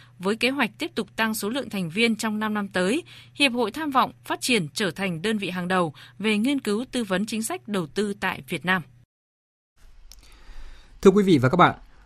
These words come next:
Speaker 2: vừa qua thì chúng tôi đã liên tiếp thông tin về những hiện tượng xảy ra tại Bệnh viện Mắt Cao Nguyên, tỉnh Gia Lai. Đó là tổ chức khám mắt tốc hành,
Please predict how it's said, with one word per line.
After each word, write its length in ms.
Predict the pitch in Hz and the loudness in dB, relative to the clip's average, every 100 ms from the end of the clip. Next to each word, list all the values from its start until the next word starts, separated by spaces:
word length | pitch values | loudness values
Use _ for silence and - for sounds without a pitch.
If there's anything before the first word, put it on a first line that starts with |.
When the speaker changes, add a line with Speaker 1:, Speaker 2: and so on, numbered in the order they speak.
| - | -2
Speaker 2:
vừa 140 | 131 156 | 6 6
qua 240 | 196 185 | 8 6
thì 60 | 151 | 4
chúng 120 | 170 175 | 2 4
tôi 200 | 175 160 | 4 4
đã 300 | 151 156 185 | 2 2 2
liên 240 | 180 190 | 4 4
tiếp 160 | 226 254 | 2 0
thông 160 | 190 180 | 0 4
tin 200 | 165 131 - | 4 2 2
về 140 | 135 | 2
những 140 | 139 208 | 4 4
hiện 160 | 147 | 4
tượng 180 | 143 135 | 4 2
xảy 200 | - 117 | 2 0
ra 240 | 107 147 | 2 0
tại 240 | 147 143 131 | 2 0 2
Bệnh 180 | 127 117 | 0 0
viện 180 | 131 | 0
Mắt 280 | 165 - - | 0 -2 -4
Cao 140 | 165 151 | 0 2
Nguyên, 240 | 143 131 131 | 4 4 2
tỉnh 140 | 113 | 0
Gia 140 | 98 127 | 0 4
Lai. 220 | 135 131 - - - | 4 4 0 -20 -10
Đó 100 | - | 2
là 100 | 214 | 4
tổ 260 | 208 185 131 | 4 4 2
chức 220 | - 233 | 2 -4
khám 380 | - - 139 156 | -6 -2 0 2
mắt 240 | 226 - | 0 -2
tốc 180 | 247 247 | -4 -2
hành, 220 | 180 139 | 0 0